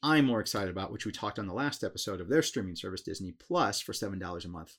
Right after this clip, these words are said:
later in November, not too much after. So the dueling services raised a potential conflict of interest that apparently prompted Iger to step down after spending, he was eight years on that board.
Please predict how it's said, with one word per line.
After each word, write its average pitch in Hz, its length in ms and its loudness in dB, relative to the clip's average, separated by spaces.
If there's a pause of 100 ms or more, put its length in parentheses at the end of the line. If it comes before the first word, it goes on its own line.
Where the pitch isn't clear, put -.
later 87 260 -6
in 82 80 -6
November, 90 520 -4
not 113 240 -4
too - 120 -6
much 85 220 -8
after. - 340 -12 (600)
So 147 320 10
the 131 120 6
dueling 156 260 10
services 139 420 6
raised 120 300 6
a - 80 -10
potential - 440 -6
conflict - 600 -4
of 90 100 -4
interest 90 360 -4
that 90 120 -2
apparently 92 400 -6
prompted 98 440 -4
Iger 98 260 -6
to 95 60 -4
step - 240 -4
down 90 180 -6
after 87 160 -10
spending, 92 400 -6 (260)
he 117 120 -2
was 95 480 -2 (480)
eight 139 140 4
years 104 280 -2
on 92 100 -6
that 85 200 -10
board. - 260 -10